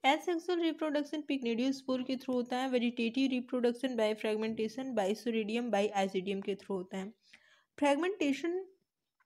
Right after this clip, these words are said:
जो प्रोसेस होता है इसमें जो थैलस होता है लाइकेन का वो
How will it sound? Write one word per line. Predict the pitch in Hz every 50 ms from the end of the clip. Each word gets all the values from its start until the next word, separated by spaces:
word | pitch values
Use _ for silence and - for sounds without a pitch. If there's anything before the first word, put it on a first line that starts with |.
| _ _ - - _ - - 240
जो | 247 233 277 277
प्रोसेस | 285 269 233 220 226 - 302 311 302 294
होता | 262 247 - 233
है | 233 247 262
इसमें | - 233 240 - - 302 320
जो | 302 359 349
थैलस | 349 - - - - 277 220 214 220 269 - -
होता | 330 311 302 - 240
है | 240 233 240
लाइकेन | 233 208 196 196 196 - 233 254 262
का | 247 - 208 214
वो | 220 233 269